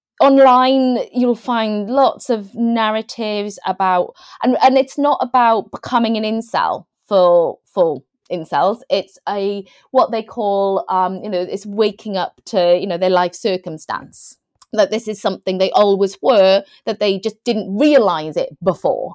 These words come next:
And so how they, uh, I think part of that process to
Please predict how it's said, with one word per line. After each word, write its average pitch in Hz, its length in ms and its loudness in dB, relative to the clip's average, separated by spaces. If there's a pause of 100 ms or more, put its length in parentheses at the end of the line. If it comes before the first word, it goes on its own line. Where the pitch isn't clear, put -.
(160)
And 196 320 -2
so 190 920 -4 (360)
how 247 400 2
they, 190 480 0
uh, 151 300 -6 (420)
I 202 40 -8
think 196 160 -10
part 254 100 -2
of 143 60 -2
that - 160 -4
process 185 460 -4
to 185 520 -6